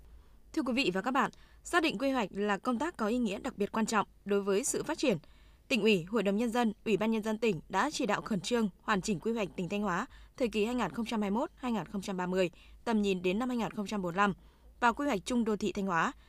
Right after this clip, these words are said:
tỉnh Thanh Hóa đến năm hai nghìn không trăm bốn mươi lăm. Đến nay, các quy hoạch đã được Hội đồng Thẩm định cấp quốc gia thông qua, hiện đang hoàn thiện hồ sơ trình Thủ tướng Chính phủ phê duyệt. Thanh Hóa cũng là một trong năm tỉnh, thành phố đầu tiên của cả nước được Hội đồng Thẩm định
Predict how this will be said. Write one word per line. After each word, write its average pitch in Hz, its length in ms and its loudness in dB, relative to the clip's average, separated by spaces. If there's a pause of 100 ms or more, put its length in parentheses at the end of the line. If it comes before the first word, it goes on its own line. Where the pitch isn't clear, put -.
(120)
tỉnh 202 160 2
Thanh 247 120 0
Hóa 202 160 2
đến 190 200 -2
năm 233 100 -2
hai 240 80 -2
nghìn 208 140 -2
không 202 160 -6
trăm 190 160 -6
bốn 160 100 -6
mươi 170 40 -4
lăm. 185 160 2 (600)
Đến 190 160 2
nay, 226 200 4 (320)
các - 120 -2
quy 285 120 2
hoạch 254 220 2
đã 170 120 -2
được 233 200 0
Hội 196 200 0
đồng 180 240 0
Thẩm 180 160 -2
định 180 160 0
cấp - 220 -4
quốc 330 140 -2
gia 220 220 2 (220)
thông 220 160 0
qua, 208 220 4 (520)
hiện 220 240 2
đang 302 140 4
hoàn 269 140 2
thiện 190 180 0
hồ 190 140 0
sơ 240 200 0
trình 202 260 -2
Thủ 190 140 -4
tướng 185 220 -2
Chính 202 140 -2
phủ 214 160 0
phê 202 160 -2
duyệt. 196 220 4 (600)
Thanh 294 140 2
Hóa 240 200 4
cũng - 180 0
là 320 80 0
một 208 160 2
trong 233 160 -2
năm 220 160 0
tỉnh, 180 200 0
thành 175 140 -6
phố 175 160 -2
đầu 226 120 -2
tiên 214 240 2
của 208 120 0
cả 175 120 -2
nước 240 260 0 (220)
được 208 220 2
Hội 214 160 2
đồng 190 180 4
Thẩm 185 160 -2
định 196 140 2